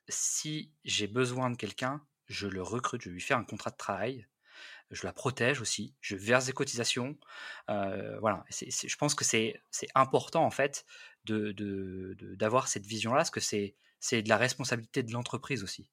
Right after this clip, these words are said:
tu vois. Moi, je trouve que, euh, les, là, on a eu la crise, les, il y a des dirigeants et des dirigeantes qui étaient très contents d'avoir, euh, l'État, tu vois, derrière qui te soutient quand ça, t'as un coup dur.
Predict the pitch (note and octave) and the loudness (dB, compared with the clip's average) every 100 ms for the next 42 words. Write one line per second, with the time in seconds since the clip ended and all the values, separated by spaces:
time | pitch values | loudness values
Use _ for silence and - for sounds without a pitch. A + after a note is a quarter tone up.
0 | _ G#2 - _ - - A#2 A#2 - - | _ -6 -6 _ -16 -2 2 2 0 2
1 | A2 - _ _ _ - - C3 A#2 A2 | 2 2 _ _ _ -14 -10 -4 0 0
2 | G#2+ A#2+ B2 A#2+ C#3 - B2+ A#2 G#2 G2+ | 0 -4 -6 -8 -10 4 4 6 4 2
3 | - D#3 E3 - - B2 B2+ G#2+ G#2+ A#2 | 0 -6 -6 -12 -12 -8 -6 -6 -2 0
4 | B2+ C#3 C3+ G2+ G2+ A#2 B2+ C#3 - - | 0 0 -2 -2 -2 0 -2 -4 -12 -8
5 | C#3+ - C#3+ C#3+ G#2+ G2 F#2+ A2 G2+ G#2+ | -8 -8 -6 -4 -4 -4 -6 -6 -8 -8
6 | - B2 - G#2+ G#2+ - - - A#2 - | -6 -8 -8 -6 -6 -8 -6 -8 -6 -2
7 | B2 B2 A#2+ G#2 - G#2+ - G#2 G2 - | 0 0 -4 -6 -6 -8 -6 -6 -6 -10
8 | G#2+ B2 F3 A#2+ | -4 -2 -2 -2